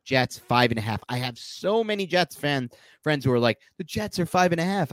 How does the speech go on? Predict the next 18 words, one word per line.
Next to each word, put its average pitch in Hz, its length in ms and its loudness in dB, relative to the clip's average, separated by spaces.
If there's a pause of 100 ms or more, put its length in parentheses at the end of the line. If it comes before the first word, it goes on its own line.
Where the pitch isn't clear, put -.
I 151 120 -8
love 180 420 -6
this 156 180 0
over. 120 320 -2
They've 123 160 -6
done 147 200 -10
so 165 180 -6
much 160 240 -4
to 147 60 -6
improve 139 240 -4
their 127 100 2
roster." 120 480 0 (1200)
I'm 135 120 -2
gonna 165 100 2
give 196 180 2
the, 208 220 -4
<laughs> - 400 -6
uh, 143 140 -8